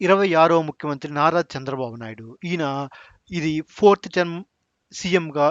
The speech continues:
ఎన్నుకోబడ్డం. ఈయన ఈ టర్మ్ కూడా కుప్పం నుంచే గెలుపొంది టీడీపీ పార్టీ నుంచి సీఎంగా అయ్యారు. పన్నెండు జూన్ రెండు వేల ఇరవై నాలుగున ఈయన సీఎంగా ఎన్నుకోబడి still కంటిన్యూ అవుతున్నారు. Okay friends, thanks for watching the video. Please like, subscribe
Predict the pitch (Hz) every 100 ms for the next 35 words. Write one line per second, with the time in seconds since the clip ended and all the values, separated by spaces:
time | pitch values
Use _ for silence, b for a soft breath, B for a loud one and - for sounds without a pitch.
0 | - 156 151 139 120 113 135 151 165 160
1 | 151 175 165 170 156 156 156 - 151 -
2 | 160 156 151 151 147 139 143 151 143 139
3 | 139 B B _ _ - 180 190 147 180
4 | 156 147 160 147 151 - 151 139 143 131
5 | 127 127 139 135 - 165 185 180 175 143
6 | 156 160 151 143 151 156 147 139 147 151
7 | 139 139 123 123 B B B 165 160 -
8 | 170 170 160 156 147 151 135 135 135 135
9 | B B - 214 175 - 147 135 135 135
10 | 151 113 - 110 101 107 104 104 _ B
11 | B - 175 202 185 175 170 - - _
12 | _ - 170 180 196 165 151 151 - 165
13 | 143 139 139 135 135 b b - 185 180
14 | 165 160 160 151 165 - - 165 156